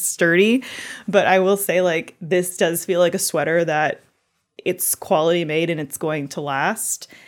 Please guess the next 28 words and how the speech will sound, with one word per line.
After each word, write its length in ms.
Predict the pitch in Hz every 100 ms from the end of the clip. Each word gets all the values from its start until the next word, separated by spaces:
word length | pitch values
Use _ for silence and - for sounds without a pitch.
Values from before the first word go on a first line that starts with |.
| - -
The 100 | 185
zipper, 720 | 156 - 190 180 185 185 180 _ _ _ -
of 160 | 180
all 160 | 175 175
things, 360 | 175 180 180 165
zippers 280 | 165 170 165
are 140 | 170
always 300 | 156 160 160
breaking. 460 | 147 147 147 175 175
This 160 | 165 170
one 340 | 165 151 - 349 508 - 139 - _ _ _ _ _ -
is 140 | 156
great. 300 | 156 147 170 523 762 403 - _ _ _ _ _ _ _ -
Um, 500 | 175 170 160 156 156 -
so 160 | -
I'm, 140 | 202 269
I'm 160 | 190 196
really, 200 | 202 190
really 180 | 175
happy 320 | 180 180 170 147
with 200 | - -
this 440 | 127 156 - - -
and 280 | 160 160 160 - -
thankful 420 | 180 196 - 175
for 220 | - 170
American 460 | 170 175 175 185 165
Giant. 540 | 175 196 151 143 - - _
Uh, 100 | -